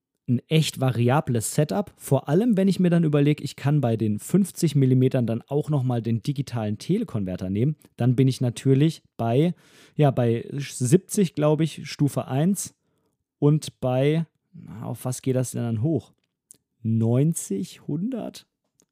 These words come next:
Weiß ich jetzt ehrlich gesagt gar nicht. Auf jeden Fall bin ich damit dann schon sehr, sehr flexibel. Und ja, wie gesagt, die Alternative dazu wäre eben eine Kamera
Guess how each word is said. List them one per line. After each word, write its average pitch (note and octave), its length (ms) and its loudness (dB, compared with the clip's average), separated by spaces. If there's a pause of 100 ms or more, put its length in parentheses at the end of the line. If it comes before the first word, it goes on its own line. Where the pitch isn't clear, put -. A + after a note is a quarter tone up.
Weiß D3+ 240 -4
ich B2+ 60 -2
jetzt G2+ 200 -6
ehrlich G2 180 -4
gesagt G2 280 -8
gar G#2 160 -8
nicht. D3+ 200 -4 (260)
Auf - 160 -2
jeden E3+ 120 6
Fall D3 120 4
bin D3+ 160 4
ich C3+ 100 0
damit C3+ 320 4
dann A#2+ 180 0
schon A#2+ 800 2
sehr, G#2 380 -2
sehr F#2 220 -6
flexibel. - 640 -14 (1080)
Und D#3+ 360 4
ja, A2+ 200 -6 (1700)
wie D3+ 180 4
gesagt, C#3+ 540 2 (1040)
die D3+ 160 -2
Alternative D#3+ 600 4
dazu B2+ 400 2
wäre C3 280 4
eben C3 200 4
eine B2 80 4
Kamera B2 500 2